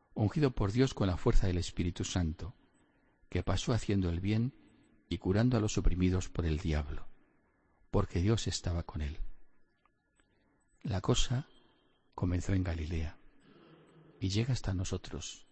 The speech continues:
y llegará a todos los hombres en todos los tiempos, hasta el final de los tiempos. Es el envío misionero para proclamar la salvación de Dios,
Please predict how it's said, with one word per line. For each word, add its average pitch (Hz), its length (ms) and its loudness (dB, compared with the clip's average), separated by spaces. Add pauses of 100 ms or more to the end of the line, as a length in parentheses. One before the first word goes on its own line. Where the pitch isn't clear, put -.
(680)
y 113 80 0
llegará 101 480 0 (400)
a 98 80 0
todos 117 220 2
los 98 200 4
hombres 120 580 2 (1120)
en 98 140 2
todos 98 220 8
los 95 180 4
tiempos, - 600 0 (500)
hasta 85 320 2
el 71 80 0
final 87 280 0
de 85 100 -6
los 71 180 -8
tiempos. - 540 -12 (1500)
Es 127 200 2
el 131 120 4
envío 123 260 2
misionero 120 500 2
para 95 200 -2
proclamar 104 460 -2
la 101 60 -2
salvación 95 480 -2
de 87 100 0
Dios, 85 460 -4